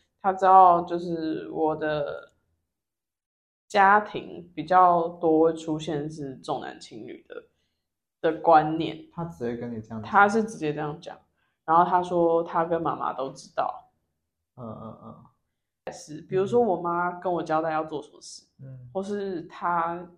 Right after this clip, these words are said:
Speaker 1: 希望我做什么事，或是我想要做一些事去得到他们的认可，或是得到一些认同。
Speaker 2: 嗯。
Speaker 1: 我必须说我真的是那种人。
Speaker 2: 啊，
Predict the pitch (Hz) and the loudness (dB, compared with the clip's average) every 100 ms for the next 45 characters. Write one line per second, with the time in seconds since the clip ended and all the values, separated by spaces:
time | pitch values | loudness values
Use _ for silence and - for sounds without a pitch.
0 | _ _ - 190 226 185 156 170 156 - | _ _ -16 -2 2 2 0 -6 -8 -16
1 | - - - 254 330 277 190 185 190 170 | -20 -20 -8 0 2 4 2 2 2 4
2 | 202 220 - _ _ 330 240 247 214 226 | 4 2 -8 _ _ 4 4 4 0 0
3 | 226 262 - 180 165 175 269 208 226 214 | -6 -8 -2 -2 0 4 6 6 2 -2
4 | 196 160 139 101 76 - - - 254 190 | -4 -6 -6 -4 -8 -12 -20 -4 -2 -2
5 | 156 - 147 90 190 214 214 175 170 180 | -4 -8 -8 -6 -4 -4 -2 2 4 2
6 | 175 170 170 113 - - - _ 131 127 | 0 -4 -4 -8 -12 -12 -12 _ -18 -18
7 | - 196 262 339 339 339 247 175 214 202 | -6 -2 4 4 6 6 6 2 0 -2
8 | 196 196 175 - 58 - 107 | -4 -4 -4 -4 -12 -12 -14